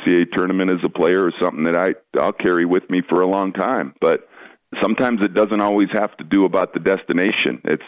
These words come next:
it's about that journey that we took and some of the disappointments. We did win a lot of games. We participated in the N I T. But probably more than anything is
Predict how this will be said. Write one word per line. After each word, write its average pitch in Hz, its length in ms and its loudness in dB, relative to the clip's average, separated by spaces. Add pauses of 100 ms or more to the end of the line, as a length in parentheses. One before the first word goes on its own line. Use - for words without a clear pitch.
it's - 240 -2
about 85 300 0
that 82 200 0
journey 92 380 0
that 90 180 0
we 90 160 2
took - 380 -2 (720)
and 80 560 0
some 90 160 2
of 87 80 0
the 87 60 0
disappointments. 92 840 0
We 78 120 0
did 95 200 2
win 92 220 0
a 90 80 2
lot 92 240 2
of 85 80 -8
games. 95 420 0 (160)
We 80 120 2
participated 90 840 0
in 90 140 2
the 85 100 0
N 90 160 -2
I 90 140 0
T. 98 500 2 (560)
But - 260 -2
probably 143 320 0
more 120 220 4
than 117 120 2
anything 117 420 2
is 101 140 0